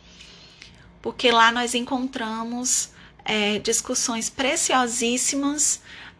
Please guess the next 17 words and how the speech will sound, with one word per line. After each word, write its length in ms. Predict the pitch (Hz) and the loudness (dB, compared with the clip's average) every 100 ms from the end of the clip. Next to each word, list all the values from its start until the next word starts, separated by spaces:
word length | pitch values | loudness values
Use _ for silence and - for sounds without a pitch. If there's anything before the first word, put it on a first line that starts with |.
| - | -4
é, 240 | 220 214 | 0 0
não 240 | 220 262 370 | 0 0 2
só 260 | - 349 | 4 4
do 120 | 277 | 2
campo 260 | 277 254 262 | -2 -4 -4
educacional, 880 | 226 - 220 - 214 220 262 262 247 | -6 -6 -6 -4 -4 0 2 4 2
do 80 | 220 | -2
campo 280 | - 226 - | -6 -8 -10
cultural, 720 | 214 - 208 226 247 247 233 | -16 -6 2 6 6 6 0
do 80 | 240 | -4
campo 240 | 220 214 - | -8 -12 -8
social, 1000 | - - - - 214 247 247 240 233 233 | -4 -4 -4 -4 2 6 6 6 2 -2
político, 1040 | - 202 202 226 262 262 254 - - 247 262 - - - - - | -6 -2 2 4 4 4 4 0 -2 -6 -8 -12 -16 -14 -14 -12
né? 200 | 254 240 | -6 -2
Então, 480 | 262 254 240 226 240 - - - - - | -2 -2 -2 -2 -4 -8 -16 -20 -16 -4
é, 300 | 214 220 262 - | -2 0 -2 -4
é, 240 | 214 208 | -6 -4